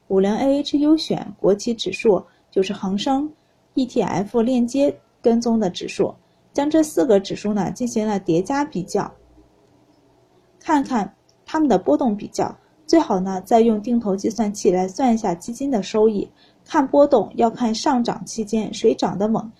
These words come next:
下跌期间谁跌得猛，反弹得猛。看上涨和下跌的百分率，不是看谁的指数在上面谁就好，自己体会一下这个过程。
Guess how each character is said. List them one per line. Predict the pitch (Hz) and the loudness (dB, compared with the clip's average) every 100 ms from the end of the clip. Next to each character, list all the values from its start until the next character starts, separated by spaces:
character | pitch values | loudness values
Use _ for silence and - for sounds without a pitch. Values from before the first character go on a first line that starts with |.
| _ _ | _ _
下 | - 277 | 2 2
跌 | 254 269 | 2 0
期 | - 269 | -2 -8
间 | 262 247 254 | -4 -4 -4
谁 | - 190 185 | -4 0 0
跌 | 214 302 | 2 2
得 | 294 | 2
猛， | 180 - - - | 0 -4 -14 -4
反 | 196 160 | -4 -4
弹 | - 180 | -6 -6
得 | 269 | -2
猛。 | 233 - - _ _ | -2 -4 -8 _ _
看 | - 311 | -4 -2
上 | 302 311 | 2 2
涨 | 269 202 | 0 -4
和 | 185 214 | -4 -6
下 | - 262 | -4 -2
跌 | 233 254 | 2 2
的 | 262 | 2
百 | 247 165 - | -2 -6 -2
分 | 233 269 | 0 2
率， | 240 - | 0 0
不 | - | -4
是 | 277 302 | 0 0
看 | - 254 | 0 -2
谁 | - 190 | 2 4
的 | 285 | 4
指 | - 160 | 2 -4
数 | - 202 | -2 0
在 | 214 | 0
上 | 226 330 254 | 0 2 2
面 | 190 196 | -2 -6
谁 | - 151 | -6 -2
就 | 226 | 0
好， | 208 - - _ _ _ | -2 -6 -12 _ _ _
自 | - 311 | 2 2
己 | 302 285 | 2 -6
体 | - 175 | -4 -2
会 | 220 262 | 2 2
一 | |
下 | 226 180 | 0 -4
这 | 202 | -2
个 | 180 | -2
过 | 175 262 214 | 2 4 4
程。 | - | 0